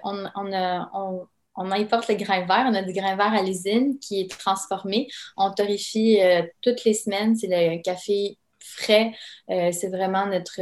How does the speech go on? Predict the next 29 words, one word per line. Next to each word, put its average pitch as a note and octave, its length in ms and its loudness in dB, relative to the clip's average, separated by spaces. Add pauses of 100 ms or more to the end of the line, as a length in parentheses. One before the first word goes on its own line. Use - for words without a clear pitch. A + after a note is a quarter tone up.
notre F3+ 200 0
secret, G3 360 -2
c'est G#3 120 -2
la F3 220 0
constance F#3 580 -6
du E3+ 120 -20
produit. F#3 520 -2 (280)
Donc, G#3+ 260 2
euh, G3 320 6
on G3 140 0
a - 40 0
une G3+ 120 0
usine G#3+ 260 4
qui A#3 80 -2
est A3 40 0
située - 240 -2
à G#3 100 4
Saint-Nicolas G3+ 720 0 (320)
et G#3+ 60 6
là-bas, G#3 520 2
on G#3 140 -4
torréfie. G#3+ 760 -4 (300)
Euh, F#3+ 340 6
après F#3 240 0
ça A3 160 0
aussi, A3+ 200 0
on G#3+ 180 4
encapsule. A#3 960 2
On D4+ 100 -2